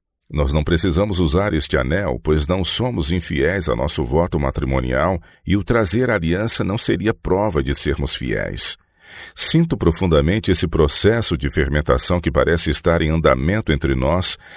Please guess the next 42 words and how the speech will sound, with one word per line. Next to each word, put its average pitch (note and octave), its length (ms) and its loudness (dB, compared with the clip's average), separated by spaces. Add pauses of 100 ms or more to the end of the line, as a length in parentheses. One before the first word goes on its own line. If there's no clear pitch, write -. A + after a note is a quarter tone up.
(160)
na D#2 100 0
conformidade D#2+ 880 0
com D#2+ 160 2
o C#2+ 60 -2
costume G2+ 680 -2
e F2 160 -2
a E2+ 80 0
moda. G1+ 540 -2 (560)
Nenhuma A#2 640 2
despesa D#2+ 600 0
deve C2+ 200 0
ser C#2+ 200 0
feita F2 400 0
com C#2 160 -2
esse C#2+ 320 0
aro E2 300 2
de C2+ 120 -2
ouro F2 400 2
para C2+ 240 0
testificar F2+ 840 0
que - 120 -4
somos A#2+ 460 -2
casados. - 760 -2 (580)
Nos - 160 -2
países F#2 540 0
em C#2+ 100 0
que D#2+ 120 -2
o D#2 60 0
costume E2 420 -2
for F#2 260 0
imperioso, D#2+ 720 0 (340)
não C3+ 120 0
temos A#2 340 0
o F2 60 0
encargo F2 500 0
de D2+ 120 -2
condenar C#2+ 520 0
os D2 120 -2
que - 100 -4
usarem D2+ 560 2
sua C2+ 340 -2
aliança. A#1+ 640 -4